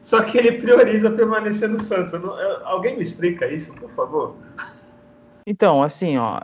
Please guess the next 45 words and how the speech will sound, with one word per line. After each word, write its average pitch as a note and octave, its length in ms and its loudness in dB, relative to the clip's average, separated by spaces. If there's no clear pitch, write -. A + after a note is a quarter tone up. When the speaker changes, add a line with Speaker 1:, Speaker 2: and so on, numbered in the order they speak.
Speaker 2:
é, A#2+ 340 0
o C3+ 80 -4
jogador C#3 340 0
tem F3 120 -4
um E3+ 40 -2
contrato D#3+ 400 0
até E3 320 2
dois F#3 280 -4
mil F#3+ 180 0
e F#3 40 -2
vinte F#3+ 280 -2
e G3 60 -16
quatro. A2+ 480 -6
A A#2+ 140 -2
impressão D#3+ 420 0
que E3 60 -2
eu F3 80 0
começo F3 400 -2
a D#3 60 2
ter D#3+ 340 0
é - 40 0
que F3 140 -10
pra D#3+ 240 0
ele E3 100 -2
está F3+ 240 -4
confortável G3 1120 -2
da G#3 140 -4
forma A3 280 -6
como A3 200 -4
está G3+ 240 -4
no A3+ 100 -4
Santos, D3 540 -8
né? C3 300 -4
Recebo C3+ 400 0
meu C3 160 0
salário B2 500 0
aqui, A#3+ 540 -2
um D3+ 100 -6
outro C#3 320 -4
jogo B2+ 260 -2
eu B2+ 260 -2
entro, F#3+ 520 0
dou C3+ 160 0
um C3 40 -2
trotezinho, F#3 1040 -2